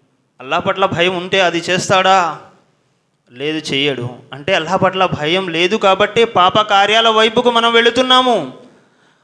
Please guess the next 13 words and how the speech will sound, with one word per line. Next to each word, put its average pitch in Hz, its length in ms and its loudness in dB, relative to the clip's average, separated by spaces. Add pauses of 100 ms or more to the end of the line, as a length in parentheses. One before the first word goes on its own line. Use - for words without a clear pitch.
(120)
అల్లాహ్ 220 420 -4
పాప 226 240 4
కార్యాలను 254 540 2
గురించి 262 360 0
పట్టుకుంటాడు, 262 960 2
ప్రళయ 247 380 2
దినం 254 280 0
రోజు 254 240 4
ప్రశ్నిస్తాడు 247 720 2
అనే 233 180 4
భయం 220 320 0
మనలో 226 280 4
ఉంటే 254 560 2